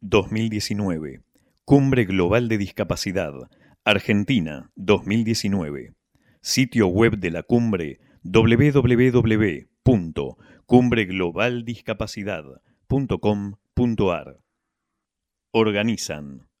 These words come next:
el Gobierno de la República Argentina, la Alianza Internacional de Discapacidad y la Red Latinoamericana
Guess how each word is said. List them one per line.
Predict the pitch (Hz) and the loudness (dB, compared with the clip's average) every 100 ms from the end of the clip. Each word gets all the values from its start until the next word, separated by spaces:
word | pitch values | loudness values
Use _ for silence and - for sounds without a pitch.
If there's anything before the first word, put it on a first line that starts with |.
| _ - | _ -2
el | 110 | -2
Gobierno | 98 101 113 135 123 127 131 - | 0 -2 0 -2 -2 -2 -4 -6
de | - 104 | -6 -4
la | 110 | 0
República | 104 98 90 139 139 120 113 | -2 -4 -4 -4 -4 -4 -4
Argentina, | 104 - 104 95 123 82 67 - _ _ | -4 -6 -8 -4 -6 -6 -12 -20 _ _
la | 107 120 | -2 0
Alianza | 101 123 147 - 120 | 0 -2 -4 -2 -2
Internacional | 107 98 95 98 90 95 90 123 | -2 -4 -6 -6 -8 -6 -4 -4
de | 120 | -4
Discapacidad | 107 101 104 92 - 95 92 73 65 _ _ _ | -6 -6 -8 -8 -8 -8 -8 -8 -14 _ _ _
y | 120 | -2
la | 107 101 | 0 0
Red | 110 104 82 78 | -2 -4 -6 -10
Latinoamericana | 80 87 123 120 101 95 85 104 110 110 | -8 -6 -2 -2 -2 -6 -4 -2 -2 -6